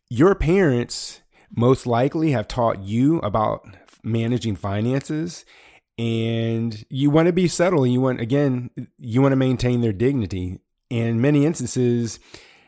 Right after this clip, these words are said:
they have a twenty, thirty, forty year jump on you in regards to managing finances.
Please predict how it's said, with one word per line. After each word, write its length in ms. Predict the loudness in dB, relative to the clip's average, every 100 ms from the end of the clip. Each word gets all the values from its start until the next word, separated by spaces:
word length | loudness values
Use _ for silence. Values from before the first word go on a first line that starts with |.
| _ _
they 240 | -2 2
have 260 | 2 2 0
a 80 | -2
twenty, 360 | -2 0 0
thirty, 440 | 0 0 0 2 -2
forty 360 | 0 0 0
year 480 | 0 -2 -2 0 0
jump 340 | 0 0 0 0
on 180 | -2
you 420 | 0 0 0 -2 -6
in 100 | -6
regards 300 | -2 -2 -2
to 80 | -4
managing 560 | -4 -4 -4 -4 -4
finances. 680 | -4 -4 -4 -6 -10 -12 -14